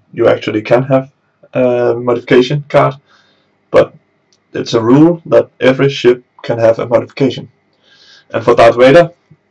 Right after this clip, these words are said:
I have chosen engine upgrade,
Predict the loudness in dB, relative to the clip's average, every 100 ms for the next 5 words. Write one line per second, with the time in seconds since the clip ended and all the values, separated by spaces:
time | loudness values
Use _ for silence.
0 | _ 0 0 -2 -6 -2 2 2 0 -10
1 | _ _ _ _ _ _ _ _ _ _
2 | _ _ _ _ _ _ _ _ _ _
3 | -20 -20 _ _ _ -4 0 0 0 -2